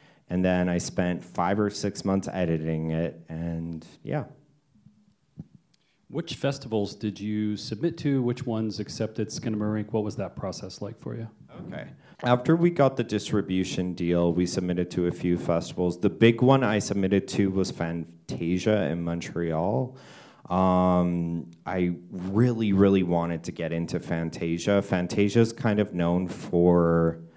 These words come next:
Speaker 1: taking chances on new filmmakers. It's a big thing for them. And compared to a lot of other festivals, they will actually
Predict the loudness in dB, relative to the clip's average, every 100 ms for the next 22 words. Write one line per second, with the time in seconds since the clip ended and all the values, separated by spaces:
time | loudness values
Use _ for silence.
0 | _ _ _ _ _ _ 2 2 4 2
1 | 2 0 0 -2 2 4 4 2 0 2
2 | 4 4 2 0 -2 -4 -4 -4 -2 -2
3 | -4 0 2 2 -2 -4 -2 -2 -4 -4
4 | -2 -2 0 2 4 2 -2 -8 -20 _
5 | _ _ _ -2 0 0 -2 0 2 2
6 | 4 4 8 6 6 2 2 2 2 0
7 | -2 2 4 4 2 2 4 4 2 0
8 | -4 -2 0 2 -2